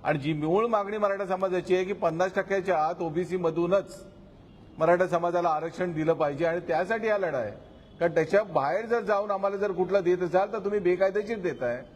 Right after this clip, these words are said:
आणि प्रत्येक वेळी आम्हाला सुप्रीम कोर्टामध्ये, हायकोर्टामध्ये जाऊन त्या संदर्भामध्ये लढावं लागतं. आणि हे होऊ नये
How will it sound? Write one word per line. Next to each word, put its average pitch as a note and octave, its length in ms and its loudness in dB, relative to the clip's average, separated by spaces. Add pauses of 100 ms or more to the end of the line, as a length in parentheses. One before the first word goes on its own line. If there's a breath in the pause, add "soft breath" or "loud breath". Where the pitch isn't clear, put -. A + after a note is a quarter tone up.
(580)
आणि D#3+ 140 2
प्रत्येक G3+ 380 0
वेळी A3 180 0
आम्हाला G3+ 360 0
सुप्रीम F#3 360 -2
कोर्टामध्ये, G3 640 0
हायकोर्टामध्ये F#3+ 760 0
जाऊन E3 300 -2
त्या F3+ 160 -2
संदर्भामध्ये F#3 640 -2
लढावं E3+ 300 0
लागतं. B2 380 -8 (680)
आणि E3 160 0
हे D3+ 240 4
होऊ A3 300 2
नये E3 320 -4